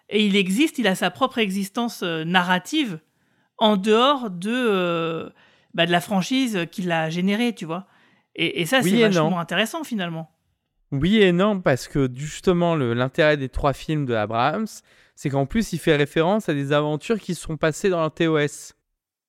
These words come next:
Speaker 1: Mais non.
Speaker 2: Bah si. Quand, par exemple, euh, il, au détour d'une conversation, il parle d'une main verte géante qui les attrape.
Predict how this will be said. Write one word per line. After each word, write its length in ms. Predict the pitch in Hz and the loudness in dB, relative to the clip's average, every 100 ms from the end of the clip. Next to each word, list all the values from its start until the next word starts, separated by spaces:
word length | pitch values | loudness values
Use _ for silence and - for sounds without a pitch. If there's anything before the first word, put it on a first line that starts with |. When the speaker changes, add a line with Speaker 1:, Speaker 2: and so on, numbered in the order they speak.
| _ _ _ | _ _ _
Speaker 1:
Mais 140 | - 170 | -6 -2
non. 180 | 311 359 _ _ _ _ _ _ - | -4 -6 _ _ _ _ _ _ -6
Speaker 2:
Bah 160 | 104 | -4
si. 380 | 98 - 175 226 _ _ _ | -4 -2 -2 -4 _ _ _
Quand, 200 | 143 131 | 0 2
par 180 | 131 127 | 4 4
exemple, 540 | 131 131 147 139 131 | 2 0 -2 -2 0
euh, 280 | 117 110 107 | 2 2 0
il, 320 | 107 113 110 | -2 -6 -6
au 240 | 110 127 | -4 -4
détour 400 | 127 127 127 156 | -2 -4 -2 -4
d'une 200 | 139 131 | -2 -4
conversation, 640 | 127 139 135 135 139 - 151 | -4 -2 -2 -2 -6 -4 -2
il 100 | 139 | 0
parle 220 | 135 123 | 0 0
d'une 180 | 120 131 | 0 -2
main 180 | 131 131 | -2 0
verte 380 | 135 135 - | -2 -2 -2
géante 400 | 123 131 135 139 135 | -2 0 0 -2 -6
qui 120 | 123 | -6
les 180 | 113 117 | -4 -4
attrape. 400 | 117 135 135 | -4 -8 -8